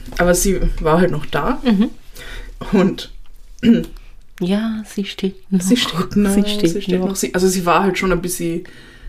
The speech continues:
Speaker 2: Mitgenommen?
Speaker 1: ramponiert
Speaker 2: Mhm.
Speaker 1: und so, also auch durch, durch den Krieg. Und dann hat man sie halt einfach wieder so ein bisschen restauriert und dann hat sie, war sie wieder voll funktionsfähig. Und so kommt es also, dass die zweite Wiener Reichsbrücke bis in das Jahr neunzehnhundertsechsundsiebzig weiter verlässlich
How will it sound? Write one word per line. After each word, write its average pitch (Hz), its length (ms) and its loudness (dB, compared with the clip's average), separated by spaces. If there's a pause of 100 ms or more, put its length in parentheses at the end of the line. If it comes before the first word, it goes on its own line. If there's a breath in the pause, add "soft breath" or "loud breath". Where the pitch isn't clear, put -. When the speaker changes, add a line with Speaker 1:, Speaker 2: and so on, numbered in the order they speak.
(120 loud breath)
Speaker 2:
Mitgenommen? 185 240 2
Speaker 1:
ramponiert 220 440 4
Speaker 2:
Mhm. 190 60 4
Speaker 1:
und 240 140 6
so, 226 260 0
also 170 240 -4
auch 127 100 -6
durch, 156 280 -6
durch 165 160 -4
den 156 160 -10
Krieg. 214 320 -4
Und 160 80 -4
dann 160 160 -4
hat - 160 -8
man 160 120 -4
sie 160 160 -6
halt 156 120 -6
einfach 156 260 -10
wieder 156 260 -10
so - 120 -16
ein - 60 -20
bisschen - 260 -14
restauriert 170 640 -4
und 135 360 -8 (760 soft breath)
dann 151 360 -8
hat 131 160 -8
sie, 135 320 -8 (300)
war 143 140 -4
sie 156 100 -8
wieder 156 180 0
voll - 220 -6
funktionsfähig. - 840 -10 (360)
Und 190 160 -2
so 226 140 0
kommt 247 380 -4
es 254 140 -6
also, 190 360 -4
dass 165 240 -2
die 156 180 -12
zweite - 420 -6
Wiener 254 240 0
Reichsbrücke 220 800 -6
bis 247 260 -10
in 220 140 -6
das 185 220 -8
Jahr 131 180 -8
neunzehnhundertsechsundsiebzig 160 1400 -10
weiter 160 460 -10
verlässlich 175 840 -10